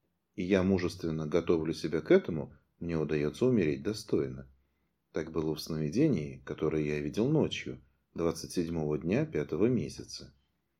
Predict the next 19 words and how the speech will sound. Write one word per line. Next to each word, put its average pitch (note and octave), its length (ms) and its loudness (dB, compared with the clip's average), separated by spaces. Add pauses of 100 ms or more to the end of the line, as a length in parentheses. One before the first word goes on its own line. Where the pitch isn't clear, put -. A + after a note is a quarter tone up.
(1160)
Если E2+ 320 -2
нужно D#2+ 520 -2
в D#2 100 -8
нескольких D#2+ 540 -2
словах F2 480 0
выразить E2 500 -2 (260)
самое D2+ 440 -4
главное G#2 500 4
в D2+ 60 -6
жизни D2+ 340 -2
самурая, D2+ 640 -4 (280)
я B2 160 4
скажу: C3+ 500 0 (440)
"Душой F2 400 0
и - 120 -6
телом C#3 460 2
служи D2 340 -4
своему E2+ 400 2
господину". E2 640 -4